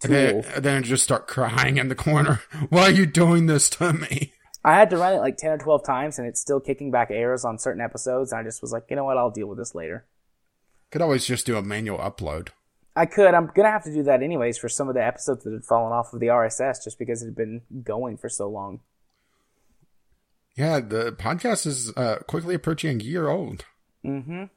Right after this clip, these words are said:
Speaker 2: Indeed it is. But, uh, enough about that. Enough about Podbean.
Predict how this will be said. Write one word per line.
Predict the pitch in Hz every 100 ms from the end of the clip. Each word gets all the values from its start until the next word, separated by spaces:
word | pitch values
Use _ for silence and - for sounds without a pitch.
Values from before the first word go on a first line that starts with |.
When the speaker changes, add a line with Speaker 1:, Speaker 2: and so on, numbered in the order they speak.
| _ _ _ _ _ _ - - - -
Speaker 2:
Indeed | 127 127 170
it | 170 -
is. | 160 123 - - - _ _ _ _ _ _ _ _ _ - _ _ _ _ _ _
But, | - 120 - -
uh, | 120 - - _ _ _ _ _
enough | 302 165 -
about | 131 113
that. | 117 113 - - _ _ _
Enough | - 147
about | 151 156
Podbean. | - 160 147 156 156 160